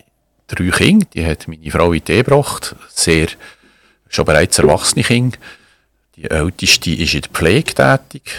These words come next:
ist auch eigentlich eine ständige Weiterbildung in der Pflege, ist im Inselspital im Notfall und macht das, äh, mit Leib und Seele.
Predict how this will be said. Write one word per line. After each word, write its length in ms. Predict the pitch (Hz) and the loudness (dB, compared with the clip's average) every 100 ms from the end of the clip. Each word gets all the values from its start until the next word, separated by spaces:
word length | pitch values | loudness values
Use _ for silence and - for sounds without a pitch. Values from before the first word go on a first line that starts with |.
| - - | -16 -16
ist 160 | - | -2
auch 540 | 87 107 110 92 - - | 0 2 0 -4 -8 -6
eigentlich 320 | 95 98 - | 0 0 0
eine 60 | |
ständige 420 | - 85 101 143 92 | 0 2 4 4 2
Weiterbildung 560 | - - 135 139 135 | 0 -4 2 2 4
in 100 | 131 | 0
der 80 | - | -2
Pflege, 400 | - 123 131 - - - _ _ _ | 0 2 2 -2 -12 -20 _ _ _
ist 140 | - | -6
im 140 | 78 80 | -6 -6
Inselspital 800 | 87 - 113 - 80 80 87 78 | -6 -4 -2 0 0 2 2 2
im 60 | |
Notfall 520 | 78 117 - - 127 | 0 -2 -8 -6 -4
und 180 | 113 95 | -4 -6
macht 220 | - - _ | -14 -20 _
das, 260 | 80 - | -4 -2
äh, 260 | - - - - | -4 -6 -8 -8
mit 240 | 78 80 | -8 -4
Leib 260 | 87 95 104 | 0 0 0
und 140 | 82 | 0
Seele. 320 | - 78 120 | 2 2 2